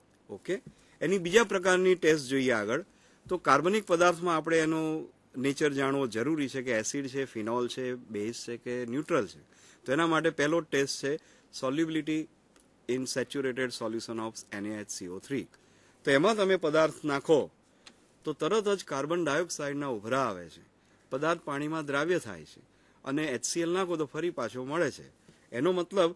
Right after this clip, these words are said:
કે આપેલ સંયોજનમાં સી ડબલ ઓ એચ સમૂહ છે. એના બીજા ટેસ્ટ કરીએ તો પોર્સેલિન પીસ ઉપર એને ગરમ કરો તો એ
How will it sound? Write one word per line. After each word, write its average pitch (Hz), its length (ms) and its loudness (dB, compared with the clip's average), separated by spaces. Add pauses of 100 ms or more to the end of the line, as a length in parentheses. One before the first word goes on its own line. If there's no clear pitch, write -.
(320)
કે 156 60 0
આપેલ 214 340 2
સંયોજનમાં 156 720 -2
સી 156 200 -4
ડબલ 139 260 -4
ઓ 135 140 -4
એચ 123 160 -4
સમૂહ 98 360 -10
છે. 104 320 -2 (680)
એના 156 200 2
બીજા 165 280 2
ટેસ્ટ 180 300 0
કરીએ 143 280 2
તો 151 140 -6
પોર્સેલિન 175 540 -2
પીસ 165 280 -4
ઉપર 156 200 -8
એને 147 160 -4
ગરમ 131 360 0
કરો 98 360 -4 (500)
તો 165 260 6 (760)
એ 160 260 2